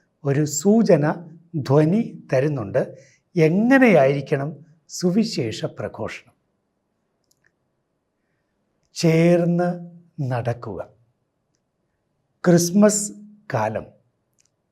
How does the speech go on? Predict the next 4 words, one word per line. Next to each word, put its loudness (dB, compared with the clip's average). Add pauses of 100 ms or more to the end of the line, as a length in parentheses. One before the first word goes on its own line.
(500)
ചേർന്നു 4
നടന്നവനെ 2 (800)
അനുസ്മരിക്കുന്ന -4 (120)
കാലമാണ്. -6